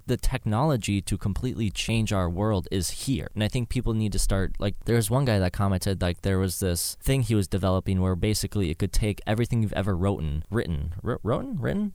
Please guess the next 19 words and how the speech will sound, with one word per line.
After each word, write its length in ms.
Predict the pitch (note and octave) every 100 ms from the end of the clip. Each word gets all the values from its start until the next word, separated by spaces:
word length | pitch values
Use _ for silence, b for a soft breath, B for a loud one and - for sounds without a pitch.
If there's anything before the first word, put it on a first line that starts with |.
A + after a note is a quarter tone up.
| -
written, 400 | B2+ - G2+ F#2 -
and 120 | A2+
basically 380 | A#2 A2+ - G#2+
write 200 | G#2+ G2+
a 40 |
book 220 | F2 D#2+ -
for 160 | C2+
you. 100 | G1+ - - -
You 180 | B2
wouldn't 200 | C#3 D3+
even 200 | C3 C3
need 140 | B2 A#2
to 60 | G#2
do 220 | A2+ A#2+
anything. 320 | D#2+ - F2
It 40 |
would 80 | F2+
just 140 | G2+ -
take 260 | A2 G2+